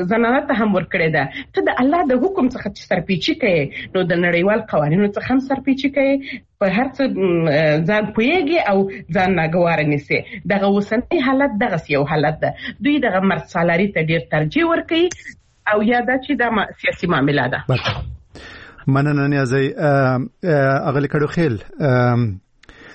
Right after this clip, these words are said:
Speaker 2: که راشو دې خبرې ته که، اه، افغانستان هغه، اه، نړیوال تړونونه یا د بشري حقونو نړیواله اعلامیه او یا نور،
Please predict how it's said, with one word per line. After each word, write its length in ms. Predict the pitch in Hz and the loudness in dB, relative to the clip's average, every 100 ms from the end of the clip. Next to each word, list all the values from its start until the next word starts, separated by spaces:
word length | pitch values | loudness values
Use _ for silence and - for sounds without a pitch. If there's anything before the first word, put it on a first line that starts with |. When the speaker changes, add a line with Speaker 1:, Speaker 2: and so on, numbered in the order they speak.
| - | -6
Speaker 2:
که 80 | 151 | -2
راشو 260 | 160 - | -2 -2
دې 20 | 175 | -2
خبرې 260 | 156 156 | 0 -2
ته 100 | 156 | -2
که، 140 | 139 143 | -2 0
اه، 760 | 131 127 190 123 117 117 - | 2 0 0 0 2 2 0
افغانستان 480 | 120 120 120 135 127 | -2 0 0 0 0
هغه، 540 | 110 123 113 117 113 - | 0 0 2 2 0 -2
اه، 240 | 139 123 | -2 0
نړیوال 440 | 120 113 110 110 117 | 2 2 2 2 0
تړونونه 640 | 135 117 113 123 127 123 | 0 2 2 2 2 2
یا 240 | 117 113 | 2 2
د 100 | 110 | 0
بشري 280 | 107 107 107 | 0 -2 0
حقونو 320 | 104 - 117 | 0 0 0
نړیواله 440 | 110 110 104 113 113 | 2 2 2 2 2
اعلامیه 460 | 113 110 110 113 | 2 2 2 2
او 180 | 110 110 | 2 2
یا 180 | 104 110 | 2 2
نور، 420 | 110 113 135 127 | 2 2 2 0